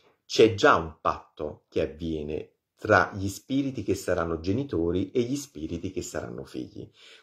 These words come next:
Quindi il patto, la nascita, l'evento, ehm, la creazione di quella famiglia si stipula già nella dimensione spirituale. Quindi lo spirito del figlio e lo spirito del genitore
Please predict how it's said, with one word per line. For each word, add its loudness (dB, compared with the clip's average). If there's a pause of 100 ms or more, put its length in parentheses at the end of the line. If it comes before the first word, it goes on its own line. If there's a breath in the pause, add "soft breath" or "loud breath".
Quindi 4
il -2
patto, -2
la 6
nascita, 0
l'evento, 2 (460 soft breath)
ehm, 4 (100)
la 4
creazione 4
di -4
quella 2
famiglia -2 (360 soft breath)
si -4
stipula 2
già 2
nella 4
dimensione -2
spirituale. -10 (260 soft breath)
Quindi 4
lo 0
spirito 0
del 2
figlio -8
e 0
lo -4
spirito -2
del 0
genitore 2